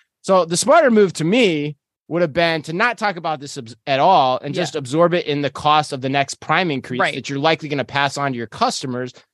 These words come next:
Speaker 1: So I don't understand why they took that approach. But the question, the big question it raises for me is, are we about to see the days of free online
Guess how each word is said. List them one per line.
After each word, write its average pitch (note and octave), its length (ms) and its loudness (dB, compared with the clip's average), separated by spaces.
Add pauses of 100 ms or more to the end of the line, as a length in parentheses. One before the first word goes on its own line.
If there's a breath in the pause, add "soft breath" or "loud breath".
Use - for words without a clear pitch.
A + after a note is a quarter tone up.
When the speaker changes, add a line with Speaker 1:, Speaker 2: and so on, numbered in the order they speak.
(100)
Speaker 1:
So - 120 -2
I F3+ 40 6
don't G#3+ 80 4
understand G3+ 340 0
why F3 80 4
they D#3 140 0
took D#3 240 -6
that D3 120 0
approach. E3 380 0
But F#3+ 220 4
the C#3+ 120 -6
question, E3 460 -2
the C#3 80 -6
big A#3+ 300 0
question C#3+ 300 0
it B2+ 40 -6
raises B2 300 -6
for B2 140 -12
me B2 200 -4
is, A#2 160 -4 (1000)
are D#3 160 4
we F#3+ 120 4
about D#3 420 0
to C#3+ 100 -6
see D3+ 240 -4
the C3 120 -4
days C3+ 280 2
of A#2+ 100 -8
free D3 220 -2
online B2 400 -2